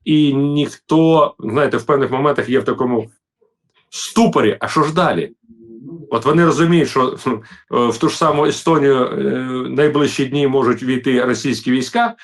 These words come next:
плюс-мінус, на, в наступному році. А що буде робити Європа? А Європа навіть не збільшила кількість бригад. Ви подивіться, як чудово в свої часи, е,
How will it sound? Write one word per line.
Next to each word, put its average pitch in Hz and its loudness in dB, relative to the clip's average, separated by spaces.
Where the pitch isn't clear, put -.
плюс-мінус, 131 -2
на, 107 -4
в 110 0
наступному 117 0
році. 107 0
А - -4
що 170 0
буде 135 4
робити 120 2
Європа? 107 0
А 131 0
Європа 175 4
навіть 156 2
не 151 2
збільшила 143 0
кількість 139 -2
бригад. 151 0
Ви 131 2
подивіться, 143 2
як 117 0
чудово 135 2
в - -12
свої 135 2
часи, 165 2
е, 113 2